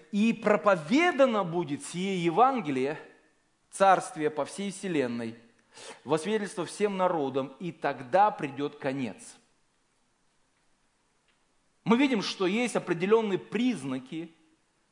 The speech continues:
симптомы, знаки второго пришествия Иисуса Христа.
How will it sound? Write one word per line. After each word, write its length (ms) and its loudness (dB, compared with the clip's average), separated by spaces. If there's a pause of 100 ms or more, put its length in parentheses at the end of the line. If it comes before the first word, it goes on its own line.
(600)
симптомы, 800 -2 (880)
знаки 640 2 (760)
второго 320 4
пришествия 420 -4
Иисуса 220 -10
Христа. 400 -8